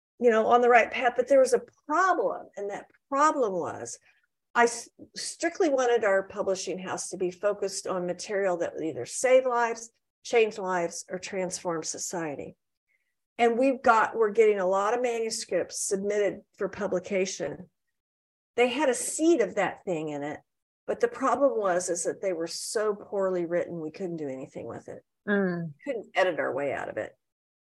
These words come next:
Speaker 1: And that really bothered me, Kim, because it was like, "Okay, this person has in them something that can help others to go from where they are to where they want to be.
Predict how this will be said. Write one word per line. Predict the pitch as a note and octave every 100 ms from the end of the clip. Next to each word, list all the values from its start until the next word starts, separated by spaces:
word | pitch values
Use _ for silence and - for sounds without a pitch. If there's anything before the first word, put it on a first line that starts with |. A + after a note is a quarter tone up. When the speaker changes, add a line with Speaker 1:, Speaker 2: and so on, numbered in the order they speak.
| -
Speaker 1:
And | C#4+
that | D4+ -
really | D4 D#4
bothered | B3 B3+ A#3 B3 B3 F#3
me, | D3+ - -
Kim, | - F3 D#3 D#3+ -
because | F3+ F3+ A3+ A3+
it | -
was | G#3+ A3+
like, | G#3 G#3 -
"Okay, | - G#3+ G3 F3 F3+ - _ _ _ _ _ _
this | B3+ B3
person | - C#4+ C#4+ A3+ G#3+
has | F#3 A3+ A#3 A#3 A#3 -
in | - A#3+ A3
them | E3+ D3+
something | F3 - A#3 A#3 G#3+
that | F#3+ - -
can | F#3+
help | F3+ - A3 -
others | - G3+ F#3+ D3 F3 - _ _ _ _ _ -
to | A3 G3 F3+ E3 - _ _ _
go | - G#3+
from | G#3+ F#3+
where | F#3 F#3+
they | F3+ F#3
are | F3+
to | F#3 G3
where | F#3
they | F3+ D#3+
want | F3+ G3+
to |
be. | E3 C#3 A#2+ -